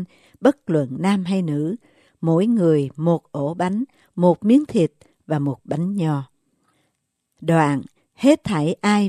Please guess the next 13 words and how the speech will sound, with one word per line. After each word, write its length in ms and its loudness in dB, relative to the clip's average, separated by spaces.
về 220 2
nhà 280 -4
nấy. 300 -4
David 260 2
cũng 320 0
trở 220 2
về 300 2
đặng 240 -2
chúc 200 -2
phước 300 0
cho 80 4
nhà 260 0
mình. 280 -4